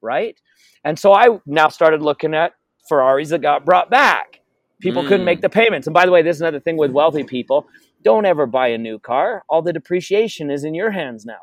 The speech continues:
Speaker 1: right? Don't buy
Speaker 2: Yep,
Speaker 1: the new
Speaker 2: yep.
Speaker 1: car. So I'm gonna, uh, you know, what do we say? Bad investors help good investors. That's just the way
Speaker 2: <laughs>
Speaker 1: that it is.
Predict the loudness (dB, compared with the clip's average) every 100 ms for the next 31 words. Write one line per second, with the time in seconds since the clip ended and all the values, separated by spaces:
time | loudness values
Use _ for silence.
0 | -10 -6 -4 -4 -4 -4 -4 -4 -6 -6
1 | -6 -6 _ _ _ 2 2 2 -2 -2
2 | _ _ -10 -10 -10 -2 0 2 4 2
3 | 2 0 -2 -2 _ _ -8 4 6 6
4 | 4 2 0 -2 -2 -2 -2 -6 _ _
5 | _ 2 4 4 _ -14 4 6 8 4
6 | 0 -2 -6 -12 -12 -20 _ -2 0 0
7 | 0 2 2 2 2 4 4 2 -6